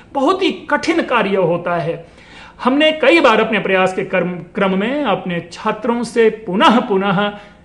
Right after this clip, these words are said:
इस पद्य के उच्चारण के लिए प्रयास किया। कई बार नाटक आदि में भी dialogue delivery के क्रम में हम ऐसे शब्द के हमें उच्चारण करने होते हैं।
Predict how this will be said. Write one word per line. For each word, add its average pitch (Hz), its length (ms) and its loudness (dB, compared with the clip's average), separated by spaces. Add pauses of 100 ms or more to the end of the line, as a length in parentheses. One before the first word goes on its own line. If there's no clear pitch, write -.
(140)
इस 254 160 0
पद्य 226 380 4
के 214 120 0
उच्चारण 190 560 0
के 190 140 -4
लिए 180 180 0
प्रयास 170 460 0
किया। 165 360 -6
कई 170 140 -2
बार 160 220 -2
नाटक 175 400 0
आदि 214 200 0
में 202 140 -4
भी 190 300 -4 (180)
dialogue 160 420 -2
delivery 180 440 2
के 262 160 0
क्रम 202 220 -4
में 180 280 -6 (160)
हम 208 140 -2
ऐसे 190 320 -2
शब्द 180 340 -6
के 185 60 -2
हमें 175 160 -2
उच्चारण 170 420 -4
करने 165 300 -6
होते 156 340 -8
हैं। 156 300 -12